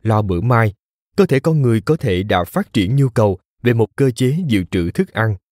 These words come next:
Vào thời đại ấy, con người không sống đủ lâu để trải nghiệm những nguy hại của việc ăn khuya, và trong bất kỳ trường hợp nào, sự thôi thúc đó cũng không tạo ra nhiều khác biệt.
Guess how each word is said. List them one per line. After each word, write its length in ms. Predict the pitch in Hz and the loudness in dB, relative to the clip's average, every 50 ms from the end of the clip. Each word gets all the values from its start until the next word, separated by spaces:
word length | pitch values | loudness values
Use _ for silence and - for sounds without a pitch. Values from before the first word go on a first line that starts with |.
| _ _ _ _ _ _ _ _ _ _ _ _ _ _ _ - | _ _ _ _ _ _ _ _ _ _ _ _ _ _ _ -6
Vào 180 | 90 110 110 | 0 0 0
thời 140 | - - 113 | 2 0 0
đại 120 | 104 101 104 | 0 0 0
ấy, 280 | 85 110 117 151 202 - _ _ _ _ _ - | 0 -2 -2 -4 -6 -10 _ _ _ _ _ -2
con 160 | 180 180 165 | 0 2 2
người 120 | 147 131 - | 2 0 0
không 160 | - 147 135 | 0 -2 -2
sống 220 | - 156 170 196 | -2 -4 -4 -2
đủ 160 | 151 98 101 | -2 -2 -2
lâu 260 | 123 135 127 127 123 120 | 0 0 2 2 2 2
để 140 | 110 101 | 0 -2
trải 220 | 92 - 101 98 117 | 0 0 -2 -2 0
nghiệm 280 | 131 110 90 82 90 - _ | -2 -2 -2 -2 -4 -8 _
những 300 | - 101 95 87 110 139 | -4 -4 -2 -2 -2 0
nguy 140 | 139 127 117 | 0 0 0
hại 360 | 107 101 107 90 85 82 90 | 0 0 0 0 0 -2 -2
của 180 | 87 - 104 117 | -2 -2 -2 0
việc 180 | 123 117 104 - | 0 0 -2 0
ăn 180 | - 120 117 | -2 -4 -2
khuya, 280 | 110 - - 131 127 113 - _ _ _ _ _ _ _ _ _ | -2 0 2 2 2 2 -2 _ _ _ _ _ _ _ _ _
và 360 | - 107 117 120 113 113 113 | -2 0 2 2 2 2 0
trong 220 | 113 - 156 151 160 | -2 -2 -2 -2 -2
bất 160 | 208 214 - | -2 -4 -2
kỳ 160 | - 113 107 | 0 -2 -2
trường 220 | - - 117 107 95 | 0 -2 -4 -2 -2
hợp 240 | 107 101 - - | -2 -4 -4 -2
nào, 240 | 110 101 98 95 87 _ _ _ _ _ _ _ | -2 -2 0 -2 -4 _ _ _ _ _ _ _
sự 300 | - - - 104 98 92 - | -6 -2 0 0 0 0 0
thôi 120 | 127 120 | -2 -2
thúc 200 | - 147 156 - | 0 -2 -2 0
đó 300 | 127 117 113 127 160 196 - - | 0 0 0 0 -2 -4 -6 -4
cũng 180 | - 90 95 | -6 -6 -4
không 200 | - - 151 147 | -2 -2 -2 0
tạo 200 | 143 - 104 95 - | 0 0 -2 0 0
ra 120 | - 127 123 | -2 -2 0
nhiều 200 | 117 113 101 87 | 0 0 -2 -2
khác 260 | - 160 185 - - | -4 -6 -6 -2 0
biệt. 200 | 131 104 87 | 0 0 0